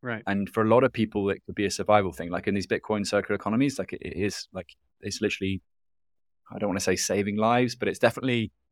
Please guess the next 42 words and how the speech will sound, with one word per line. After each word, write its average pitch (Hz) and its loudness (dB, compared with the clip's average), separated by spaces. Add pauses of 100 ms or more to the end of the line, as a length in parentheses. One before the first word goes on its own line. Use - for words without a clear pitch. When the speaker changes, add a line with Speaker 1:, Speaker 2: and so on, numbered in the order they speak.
(120)
Speaker 2:
making 117 2
people's 110 -2
lives 104 2
a 101 0
lot 101 0
better. 90 0 (320)
And 98 -6
so 104 0
that's 98 -2
a 101 0
wonderful 95 -2
thing. 90 -2 (480)
Um, 95 -2
but 110 2
it, 113 -2 (100)
it's 117 -2
funny, 135 6
like 104 0
in 113 2
the 110 4
circular 107 2
economies, 104 2
there's 107 0
almost 101 2
like 95 -2
this 101 -4
network 104 2
effect - 2
that - -2
takes 110 0
place. 123 -2 (320)
You, 101 -2
if - -10
you 110 4
appeal 113 6
to 113 4
a 101 4
few 120 2
of 107 2
the 107 6
local 104 2
leaders 127 4